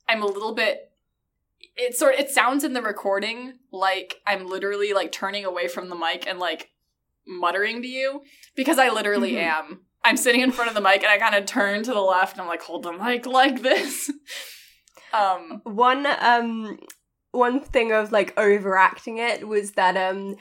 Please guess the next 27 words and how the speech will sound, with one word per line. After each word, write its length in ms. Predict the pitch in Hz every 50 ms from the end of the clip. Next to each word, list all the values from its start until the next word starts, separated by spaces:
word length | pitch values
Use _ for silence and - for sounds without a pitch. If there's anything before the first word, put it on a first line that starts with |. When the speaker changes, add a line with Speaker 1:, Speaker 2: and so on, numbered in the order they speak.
| - - - - - - - -
Speaker 2:
at, 160 | 220 - -
at 240 | 190 190 208 185 196
one 180 | 220 233 254
point 220 | 254 285 233 202 214
when 100 | 214 208
I 80 | 208
was 140 | 208 202 208
recording 460 | 196 196 - 226 202 196 190 196 196
and 100 | 190 196
you 80 | 196 202
said, 200 | 202 214 196 214
"Hold 220 | 208 240 196 180
the 60 | 185
mic 300 | 202 196 180 180 175 180
like 240 | - 185 175 190 -
this," 280 | - 185 180 180 180 - -
I've 180 | 202 196 196
just 220 | 202 233 247 233 -
gotten, 300 | 226 220 220 214 - -
I 120 | - 190 196
just 380 | 185 185 - 196 196 - - -
had 300 | 233 - 202 180 190 196
got 180 | - 190 -
a 40 | 190
new 240 | 202 202 196 196 196
mic 320 | 190 180 185 185 - -
recently 540 | - 196 202 - - 185 - 262 277 294 359